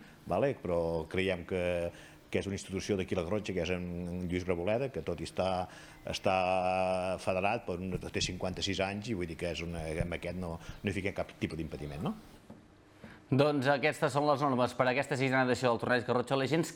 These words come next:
Speaker 2: que també cada any, des del Club Futbol Les Preses, intenten aportar diferents novetats. Enguany, el president Xevi Colomer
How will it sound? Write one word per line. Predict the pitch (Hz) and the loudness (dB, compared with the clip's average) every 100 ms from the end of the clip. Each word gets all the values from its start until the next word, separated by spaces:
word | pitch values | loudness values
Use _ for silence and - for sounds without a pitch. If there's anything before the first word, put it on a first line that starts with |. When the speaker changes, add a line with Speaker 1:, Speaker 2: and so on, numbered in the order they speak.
| - | -4
Speaker 2:
que | 254 247 | -4 0
també | 139 127 131 208 - - - | 2 4 4 2 -4 -20 4
cada | 170 131 139 | 4 4 0
any, | 202 | -4
des | 107 104 | -4 0
del | 110 | 2
Club | 131 120 | 2 2
Futbol | 117 123 | 2 2
Les | |
Preses, | - 117 127 151 - - - | 2 2 2 0 -10 -10 0
intenten | 113 113 147 139 117 | 2 4 4 4 2
aportar | 107 120 147 | 2 4 4
diferents | 156 151 156 139 | 2 0 0 2
novetats. | 147 123 98 - - | 4 4 2 -4 0
Enguany, | 110 120 160 226 240 - | 2 4 4 4 -8 0
el | 107 101 | 0 0
president | 107 131 117 101 | 2 2 2 4
Xevi | 156 143 | 2 4
Colomer | 151 131 143 | 2 2 2